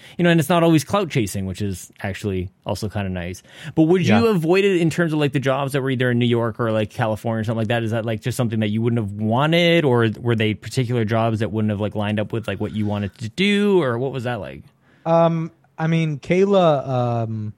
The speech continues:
Speaker 2: my wife Kayla, um, she had a really great job back in Colorado.
Speaker 1: Mm.
Speaker 2: Um,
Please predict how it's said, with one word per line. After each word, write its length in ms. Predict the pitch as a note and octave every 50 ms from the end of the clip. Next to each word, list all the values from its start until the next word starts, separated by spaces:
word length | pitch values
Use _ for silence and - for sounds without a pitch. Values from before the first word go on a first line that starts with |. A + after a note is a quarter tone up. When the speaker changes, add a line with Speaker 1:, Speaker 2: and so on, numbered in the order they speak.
| _ -
Speaker 2:
my 140 | B2+ B2+ B2+
wife 200 | B2+ B2+ A#2+ -
Kayla, 360 | - A#2 G#2+ G#2+ A2 B2 C3+ - _ _ _ _ _ _ _
um, 540 | - A#2+ A2+ A2 G#2+ G#2+ G#2 G#2 G#2 A2+ C3+
she 760 | - - - - C#3 C#3+ D#3 D#3+ D#3 D#3 D#3 D#3 C#3+ C#3+ - -
had 160 | B2 C#3 C3
a 40 | B2
really 440 | A#2 A2+ A#2 A#2+ C#3 C#3+ C#3 C#3+ C3
great 260 | A2 B2 A#2+ A#2+ A#2+
job 320 | A2+ A2+ A#2 A2 A2 A2 G#2+
back 220 | A2+ A2 A2 -
in 80 | A#2 A2
Colorado. 840 | - A#2 A2 G#2 G2+ G2+ G#2 G2+ G#2+ G#2 G#2 G2+ G2 G2+ G2 G#2+ - _ _ _ _ _ _ _
Speaker 1:
Mm. 380 | A#2+ A#2+ A#2+ A#2+ A2+ G#2+ G2+
Speaker 2:
Um, 60 | F#2+